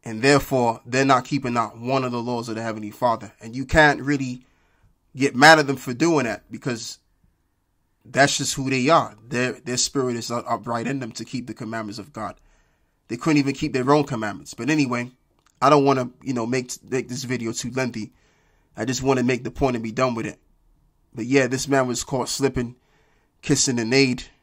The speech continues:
on the C C T V, got leaked,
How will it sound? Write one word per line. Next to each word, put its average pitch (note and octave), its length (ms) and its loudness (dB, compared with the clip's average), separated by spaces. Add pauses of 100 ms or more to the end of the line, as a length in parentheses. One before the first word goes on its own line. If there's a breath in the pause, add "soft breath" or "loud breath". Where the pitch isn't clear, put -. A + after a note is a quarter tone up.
(960)
on A#2+ 120 -4
the A#2 60 -2
C D3+ 240 2
C C#3 180 -2
T B2+ 280 0
V, B2+ 340 0 (800)
got A#2 240 6
leaked, C#3 320 4